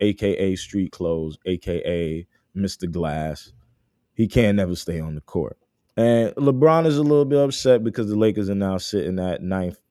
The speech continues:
in the West, right? So that's, like, play-in tournament. Um, play-in tournament is usually through seven through ten.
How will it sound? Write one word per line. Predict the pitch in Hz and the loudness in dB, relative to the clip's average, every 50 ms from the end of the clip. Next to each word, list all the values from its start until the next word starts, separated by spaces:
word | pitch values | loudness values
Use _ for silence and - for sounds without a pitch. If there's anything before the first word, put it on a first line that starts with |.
| _ _ _ _ _ _ _ _ - | _ _ _ _ _ _ _ _ -8
in | - 92 82 | -6 -6 -4
the | 82 | -4
West, | 80 85 85 76 58 - - - - - _ _ _ _ - | -2 -2 -2 -4 -4 -8 -16 -20 -20 -20 _ _ _ _ -8
right? | 78 80 85 85 87 - _ _ _ _ _ _ _ _ _ _ | -6 -4 -2 -2 -4 -4 _ _ _ _ _ _ _ _ _ _
So | _ - 95 | _ -2 2
that's, | 101 107 104 - - | 4 4 4 2 2
like, | 107 95 92 - _ - | 2 2 2 0 _ -6
play-in | - 110 110 101 92 87 82 76 | 0 2 2 2 2 0 -4 -8
tournament. | - - 87 80 73 67 67 69 60 - _ _ _ _ - | -8 -8 -8 -8 -8 -8 -10 -12 -12 -14 _ _ _ _ -16
Um, | - 73 73 73 73 71 69 71 73 64 - _ _ _ | -12 -10 -10 -8 -8 -8 -10 -10 -12 -14 -16 _ _ _
play-in | - - 101 95 92 | -4 -2 -2 0 -2
tournament | 90 - 95 87 85 82 85 | -2 -2 -4 -4 -4 -4 -6
is | 80 78 | -6 -4
usually | 87 87 76 78 80 78 | -6 -6 -6 -6 -8 -8
through | - 82 78 | -6 -8 -8
seven | 78 - - 85 78 82 73 | -8 -6 -6 -6 -6 -6 -10
through | - 71 71 | -10 -12 -14
ten. | - - - 78 62 - | -14 -12 -12 -12 -12 -12